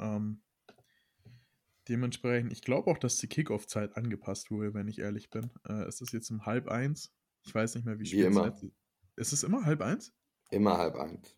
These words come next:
Speaker 1: Echt? Okay.
Speaker 2: Schon, und auch schon seit ich Football gucke, also
Speaker 1: Okay, krass. Ich hatte es später
Speaker 2: kann mich
Speaker 1: im
Speaker 2: an nichts
Speaker 1: Kopf,
Speaker 2: anderes
Speaker 1: aber
Speaker 2: erinnern.
Speaker 1: Na dann.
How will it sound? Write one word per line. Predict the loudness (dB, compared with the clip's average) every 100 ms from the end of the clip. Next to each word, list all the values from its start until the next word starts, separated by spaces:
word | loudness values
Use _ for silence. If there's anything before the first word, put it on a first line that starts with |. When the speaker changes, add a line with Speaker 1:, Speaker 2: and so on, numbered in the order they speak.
| _
Speaker 1:
Echt? | -4 -4 -4
Okay. | -6 -2 -2 -4 _ _ _ _ _ _ _ _ _ _ _ _ _ _ _ _ _ _ _ _ _
Speaker 2:
Schon, | -2 2 2 0
und | -2 0
auch | 4 4 6
schon | 4 6
seit | 6 6
ich | 2
Football | 0 2 2 4
gucke, | 0 0 0
also | 2 0 -2
Speaker 1:
Okay, | -4 -6 -6
krass. | -6 -6 -8 -14 _
Ich | -12
hatte |
es | -10
später | -4 -2 0
Speaker 2:
kann |
mich | 0
Speaker 1:
im |
Speaker 2:
an | 2
nichts | 0
Speaker 1:
Kopf, | 0
Speaker 2:
anderes | 2 4 4
Speaker 1:
aber | 2
Speaker 2:
erinnern. | 0 -2 -8 -10 _ _ _ _ _ -20 -20 _ _ _ _ -20 -20 _ -20 _ _ _ _ -16 -16 -16 -16 -4
Speaker 1:
Na | 0
dann. | 2 0 0